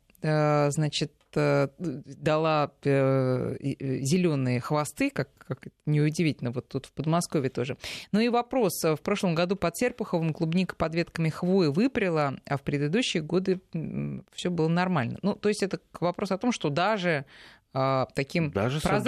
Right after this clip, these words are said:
Speaker 1: прозрачным
Speaker 2: земляника,
Speaker 1: материалом,
Speaker 2: да.
Speaker 1: как, э, как, э, еловые лапы, тоже накрывать пока не стоит.
Speaker 2: Э, нет, ну, чаще всего под еловыми-то лапками не, не особо преет, хоч-, хотя, в общем-то,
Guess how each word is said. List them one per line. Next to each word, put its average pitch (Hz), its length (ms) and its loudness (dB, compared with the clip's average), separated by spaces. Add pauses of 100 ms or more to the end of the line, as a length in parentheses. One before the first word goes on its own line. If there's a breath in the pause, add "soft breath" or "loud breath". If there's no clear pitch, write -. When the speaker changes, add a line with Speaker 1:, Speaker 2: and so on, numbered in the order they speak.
(180)
Speaker 1:
прозрачным 208 240 4
Speaker 2:
земляника, 175 140 2
Speaker 1:
материалом, 202 640 4
Speaker 2:
да. 160 60 0 (240)
Speaker 1:
как, - 80 -10
э, 156 200 4
как, - 300 -4
э, 143 260 4
еловые 147 380 2
лапы, 190 340 2
тоже 180 260 0
накрывать 156 400 -2
пока - 220 -4
не 156 100 -2
стоит. - 260 -8
Speaker 2:
Э, 123 160 2
нет, 147 460 -2
ну, 151 100 0
чаще 151 360 -2
всего 143 340 -2
под 131 220 -2
еловыми-то 135 680 2
лапками 131 580 0
не, 131 280 0
не 135 200 0
особо 131 460 0
преет, 180 460 0
хоч-, - 420 -6
хотя, 127 240 -2
в 123 60 -2
общем-то, 123 640 -2